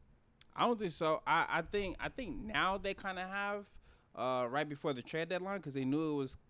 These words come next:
coming up. So I kinda think they kinda did address it, but just not fully. Um, I kinda think that they're still gonna try to reach an agreement with that. Uh, that's ju-, that was just something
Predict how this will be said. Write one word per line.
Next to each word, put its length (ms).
coming 320
up. 240
So 120
I 40
kinda 240
think 180
they 180
kinda 400
did 160
address 400
it, 160
but 160
just 220
not 300
fully. 460
Um, 580
I 80
kinda 280
think 220
that 100
they're 100
still 320
gonna 220
try 180
to 100
reach 220
an 60
agreement 520
with 180
that. 280
Uh, 320
that's 260
ju-, 160
that 180
was 200
just 200
something 400